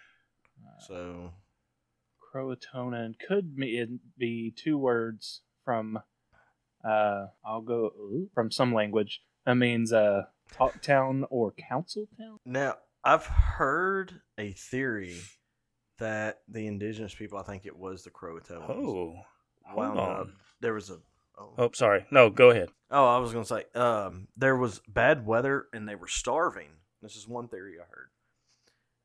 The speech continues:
Speaker 1: And the indigenous people led them towards the Croatoan Islands. And that's why they left. It was because, hey, we're headed this way. And they had to pack up and leave in a hurry.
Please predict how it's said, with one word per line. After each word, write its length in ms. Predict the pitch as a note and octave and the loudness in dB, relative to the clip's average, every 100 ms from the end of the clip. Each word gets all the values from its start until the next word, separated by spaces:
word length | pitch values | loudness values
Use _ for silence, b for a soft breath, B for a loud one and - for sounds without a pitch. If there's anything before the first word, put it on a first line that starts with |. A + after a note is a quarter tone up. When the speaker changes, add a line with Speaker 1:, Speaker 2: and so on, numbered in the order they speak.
| - | -2
Speaker 1:
And 500 | C3+ C3+ C3 B2 A#2+ - _ _ _ G#2+ G2+ | 2 4 4 2 -2 -10 _ _ _ -20 -8
the 120 | C3 | -2
indigenous 460 | C3 B2 C3 B2+ A2 | 0 0 -2 -4 -6
people 420 | - C3+ A2+ F#2 G2+ | -6 -6 -6 -8 -6
led 400 | A2+ A#2+ C3+ A#2+ | -2 0 -2 -4
them 400 | G#2 G2 F#2+ A2 _ _ _ _ | -6 -6 -12 -18 _ _ _ _
towards 440 | - A2+ A2+ A2 - | -12 -4 -2 -2 -6
the 80 | |
Croatoan 580 | G#2 A2 G2 G2 G2 F#2 E2+ | -8 -6 -6 -6 -10 -8 -2
Islands. 720 | A#2+ C#3+ F2+ D#2+ - - _ _ _ _ _ _ A2+ | 2 2 -2 -14 -20 -20 _ _ _ _ _ _ -12
And 100 | A#2 | -12
that's 220 | A2 - | -12 -10
why 300 | A2 A#2+ A#2 | -6 -4 -4
they 160 | G2 | -6
left. 320 | F#2+ F#2+ F#2 F#2 | -8 -10 -12 -14
It 100 | F2+ | -14
was 320 | G#2+ G#2 F#2+ - _ | -12 -12 -14 -20 _
because, 260 | A#2 G#2+ F#2+ | -16 -14 -10
hey, 160 | G#2+ | -8
we're 180 | G2 G2+ | -8 -6
headed 300 | G#2 G2 F#2 G#2 | -4 -4 -6 -14
this 240 | G2 - | -16 -14
way. 480 | G#2 A#2 G#2+ F#2+ F2+ _ _ _ _ _ _ _ _ _ | -8 -6 -6 -12 -20 _ _ _ _ _ _ _ _ _
And 120 | B2+ A#2+ | -6 -2
they 80 | A2+ | -2
had 140 | A2 | -2
to 80 | G2+ | -4
pack 280 | A#2 G#2+ A2+ | -4 -4 -4
up 120 | F#2+ | -12
and 160 | G2+ | -14
leave 180 | G#2+ G#2 F#2+ _ | -12 -12 -16 _
in 100 | G2+ | -16
a 60 | F2+ | -14
hurry. 560 | F#2+ C3 A2 F#2+ F#2+ | -6 -2 -2 -4 -12